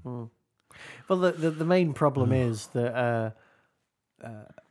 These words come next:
Speaker 1: Kenneth Branagh's character will say something racist to Will Smith, and then Will
Speaker 2: Yeah.
Speaker 1: Smith will say something disableist,
Speaker 2: All right,
Speaker 1: uh,
Speaker 2: yeah.
Speaker 1: to Kenneth Branagh, uh, which therefore makes you think that,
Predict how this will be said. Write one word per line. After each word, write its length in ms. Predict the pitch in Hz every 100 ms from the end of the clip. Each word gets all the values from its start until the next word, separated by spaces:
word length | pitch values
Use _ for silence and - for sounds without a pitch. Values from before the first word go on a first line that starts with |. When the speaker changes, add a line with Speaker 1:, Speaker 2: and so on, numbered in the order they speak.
| _ _ _ _ -
Speaker 1:
Kenneth 300 | 156 143 -
Branagh's 260 | 139 131
character 360 | - 135 120 123
will 120 | 120
say 180 | 117 127
something 380 | 113 123 123 120
racist 680 | 127 127 - 107 - - _
to 160 | - 120
Will 180 | 120 113
Smith, 360 | - 117 -
and 100 | 117
then 120 | 120
Will 160 | 127 123 -
Speaker 2:
Yeah. 100 | 131 -
Speaker 1:
Smith 380 | 131 127 110 - - - - _ -
will 200 | 127 117
say 160 | 143
something 340 | 131 135 117 123
disableist, 840 | 123 - 139 139 156 160 - - _ _ _ _ _ _ -
Speaker 2:
All 60 | 92
right, 260 | 90 131
Speaker 1:
uh, 40 | 131
Speaker 2:
yeah. 120 | -
Speaker 1:
to 140 | - 139
Kenneth 220 | 147 127
Branagh, 200 | 147 151 - - _ -
uh, 140 | 143
which 320 | 147 156 120 -
therefore 880 | 135 143 147 135 147 139 131 123 - _ _ _ -
makes 240 | 147 -
you 80 | 147
think 400 | - 135 127 -
that, 220 | 127 127